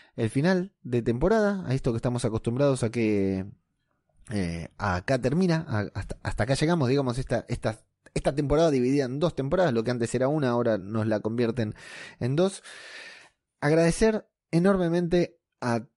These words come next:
todo el mundo, a todos los que nos están, a los que nos siguen, Twitter, Instagram, a los que nos escuchan en, en Evox, en Spotify, a los que nos miran en YouTube, que siempre se va sumando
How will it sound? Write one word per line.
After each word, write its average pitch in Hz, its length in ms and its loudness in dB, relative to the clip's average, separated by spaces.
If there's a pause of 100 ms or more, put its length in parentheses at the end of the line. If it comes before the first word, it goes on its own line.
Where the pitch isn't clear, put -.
(100)
todo 180 160 6
el 143 80 4
mundo, 104 240 0
a 110 80 4
todos 170 160 4
los 151 100 2
que 131 120 -4
nos 120 140 2
están, 120 760 0 (600)
a 127 80 -4
los 127 120 2
que 135 80 -2
nos 123 120 0
siguen, 185 500 0 (100)
Twitter, 147 320 2
Instagram, 135 580 0 (160)
a 110 120 -6
los 107 120 -2
que 123 100 -4
nos 110 280 -2
escuchan 139 640 0
en, 95 1000 0 (580)
en 92 680 -4
Evox, 147 380 2
en 110 80 -4
Spotify, 135 560 0
a 120 80 -2
los 113 100 2
que 123 100 -2
nos 113 320 -2
miran 147 540 2
en 120 140 -2
YouTube, 135 320 0
que - 100 -2
siempre 151 540 0
se - 120 -4
va 127 140 2
sumando 139 500 0